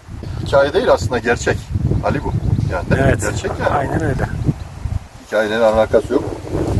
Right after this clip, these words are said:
Speaker 1: Güzel bir geçmişi var. Ben de çok etkilendim burada. Şimdi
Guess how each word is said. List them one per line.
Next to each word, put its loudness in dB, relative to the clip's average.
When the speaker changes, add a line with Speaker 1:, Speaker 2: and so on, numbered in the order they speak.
Speaker 1:
Güzel 6
bir 4
geçmişi 4
var. 2
Ben 4
de 4
çok 4
etkilendim 4
burada. 4
Şimdi 2